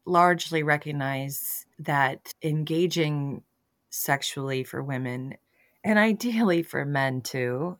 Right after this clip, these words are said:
uh, if I'm being honest, it goes far beyond a physical experience. It's a very emotional experience for me. I would, I would classify it as a spiritual experience, and a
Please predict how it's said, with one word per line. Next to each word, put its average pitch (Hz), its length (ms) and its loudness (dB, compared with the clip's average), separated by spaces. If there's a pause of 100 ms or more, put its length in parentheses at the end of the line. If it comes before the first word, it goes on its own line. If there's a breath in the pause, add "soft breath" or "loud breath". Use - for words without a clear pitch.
uh, 135 180 -6
if 127 140 -8
I'm 127 140 -4
being 123 240 -6
honest, 127 520 -4 (280 loud breath)
it 160 120 -8
goes 156 280 0
far 160 280 6
beyond 135 760 -2 (220)
a 127 120 -2
physical 147 500 -6
experience. - 880 -10 (320 loud breath)
It's - 140 -14
a 151 100 -4
very 139 440 -6
emotional 135 560 -4
experience 139 580 -8
for - 180 -10
me. 123 280 -6
I 123 120 -2
would, 120 180 -8 (440)
I 117 140 -8
would 110 220 -12 (320)
classify 135 500 -8
it - 200 -6
as - 140 -10
a - 60 -10
spiritual 170 600 0
experience, 160 840 -2 (380 loud breath)
and 147 140 0
a 147 180 -2